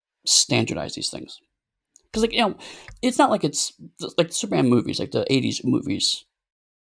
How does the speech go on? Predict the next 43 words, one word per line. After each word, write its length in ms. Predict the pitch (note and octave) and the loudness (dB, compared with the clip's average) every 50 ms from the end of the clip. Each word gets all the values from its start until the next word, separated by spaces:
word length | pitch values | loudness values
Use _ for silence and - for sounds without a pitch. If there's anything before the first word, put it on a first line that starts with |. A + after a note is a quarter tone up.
| _ _ _ _ _ _ _ _ - | _ _ _ _ _ _ _ _ 4
they're 140 | F3 F#3 | 4 4
channeling 300 | F#3+ - G3+ G3 F#3 F3 | 4 2 2 4 6 6
a 40 | D#3 | 6
very 160 | D#3 C#3+ C#3 | 8 6 6
specific 440 | C3+ - - - D3+ C#3+ A#2+ - - _ _ - | 4 2 -2 -2 -2 -2 -2 -2 -4 _ _ -6
Silver 380 | - - D3+ C#3+ C3 C#3+ A#2+ | 2 4 4 4 6 4 4
Age 200 | A#2 A2 G#2+ - | 2 2 -2 0
version 260 | - - A#2+ B2 - | 0 0 0 2 0
of 60 | E3+ E3 | 0 0
Superman. 380 | - F#3+ - F#3 F#3 F3+ F3 | 0 0 2 2 2 2 2
So 100 | E3+ - E3 | 0 -2 -4
it's 60 | E3 | -4
like, 100 | - - | 0 0
yeah, 60 | C#4+ | 0
of 60 | - - | 2 2
course 180 | - - - | 2 2 2
he 40 | - | 0
can 100 | G3 - | -4 -6
fly 180 | - - - - | -4 -2 -2 -2
around 140 | - G2+ - | 0 -2 -2
the 60 | - | -4
world 340 | - - A2 A2+ - - - | -2 0 0 0 0 0 -2
and 180 | A2+ F#2+ G2+ E2+ | -4 -4 -4 -6
send 300 | - - - B2 A#2 - | -6 -4 -2 -2 0 -2
the 80 | - - - _ | -2 -4 -2 _
rotating 360 | B2+ B2+ - - C3+ A2+ G#2+ | 0 2 2 0 -4 -2 -2
backwards 340 | - A2 - - - - - | -2 -2 -2 -4 -10 -10 -10
to 80 | - | -8
go 80 | - - | -6 -4
backwards 320 | - - - - - - | -4 -4 -6 -8 -10 -10
in 60 | - - | -10 -8
time. 240 | - - - - - - | -6 -8 -8 -8 -6 -6
But 180 | - - - - - - - - - _ | -6 -6 -6 -12 -20 -20 -20 -20 -10 _
the, 60 | F#3 | -4
sh-, 140 | E3+ - - | -4 -4 -4
the 100 | - G3+ | -4 2
movies 280 | G3 G#3 B3+ B3 A3+ F3+ | 6 6 6 6 6 4
aren't 200 | D3 C3+ - - | 2 0 -2 -2
trying 480 | - - - - D#3 D3+ D3 C#3+ C#3 C3+ | -8 -10 -6 -2 0 2 2 2 2 0
to 80 | - | -2
present 240 | C#3 C3 B2 A#2+ A2+ | -4 -4 -4 -4 -6
Superman 160 | - F#2 G#2 G#2 | -4 -4 -4 -4
as 80 | - | -4